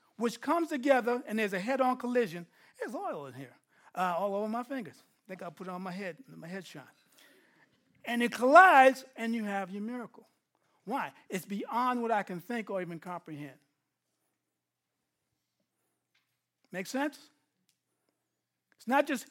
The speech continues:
hearing the word, and that's all I do. And I'm celebrating that, and go home broke every week. Or go, not broke, I'm sorry, and I'm gonna use money. Go home empty every week.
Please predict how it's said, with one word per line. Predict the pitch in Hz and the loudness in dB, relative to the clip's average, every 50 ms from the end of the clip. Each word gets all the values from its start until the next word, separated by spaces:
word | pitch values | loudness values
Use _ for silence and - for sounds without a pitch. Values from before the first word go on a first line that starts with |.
| - - - | -20 -10 -4
hearing | 240 277 339 370 370 349 294 240 220 | 0 0 2 2 2 2 2 2 0
the | 208 196 | -2 -4
word, | 180 185 190 196 202 202 208 214 208 - _ _ _ _ _ - - | -2 0 0 2 2 0 -2 -4 -6 -10 _ _ _ _ _ -10 -4
and | 214 214 214 202 190 180 156 - _ _ _ _ _ _ _ _ _ _ _ _ _ _ | -2 -2 -2 -2 -4 -8 -12 -16 _ _ _ _ _ _ _ _ _ _ _ _ _ _
that's | - - - 208 | -10 -8 -4 -2
all | 196 | -2
I | 208 202 214 | -2 -2 -2
do. | 262 339 330 226 123 117 - _ _ _ - | -2 -4 -4 -6 -8 -12 -18 _ _ _ -12
And | - 190 | -8 -6
I'm | 196 208 | -6 -4
celebrating | 196 - 320 359 349 285 269 233 214 196 190 | 0 2 2 2 4 2 2 0 0 -2 -4
that, | 170 151 - 339 | -6 -6 -8 -8
and | 196 214 226 | -8 -6 -2
go | 240 233 | -2 -2
home | 233 233 233 233 233 | -2 -2 -4 -4 -6
broke | 262 247 226 - _ _ _ _ | -6 -8 -10 -12 _ _ _ _
every | - 202 214 247 | -6 -6 -6 -6
week. | 254 262 247 208 - _ _ _ _ _ _ _ _ _ _ _ _ _ - | -6 -8 -10 -12 -14 _ _ _ _ _ _ _ _ _ _ _ _ _ -12
Or | - 190 | -6 0
go, | 208 285 262 | 2 2 2
not | 247 269 285 254 196 143 | 2 2 0 -2 -4 -6
broke, | 143 165 160 160 202 | -6 -8 -8 -6 -8
I'm | 220 190 | -10 -10
sorry, | - 165 156 156 160 | -10 -8 -8 -6 -6
and | 170 190 | -8 -8
I'm | 208 208 202 | -8 -8 -8
gonna | 196 185 | -10 -10
use | 190 185 175 | -10 -10 -10
money. | 160 165 165 151 147 139 - _ _ _ _ - | -10 -10 -10 -10 -12 -14 -18 _ _ _ _ -12
Go | 240 208 | -12 -10
home | 185 220 214 208 | -8 -6 -6 -6
empty | 208 208 190 - - - - _ _ _ _ _ _ - | -6 -8 -10 -12 -18 -20 -20 _ _ _ _ _ _ -20
every | 170 160 170 190 | -18 -16 -14 -14
week. | 185 180 160 - - - | -14 -14 -14 -16 -18 -20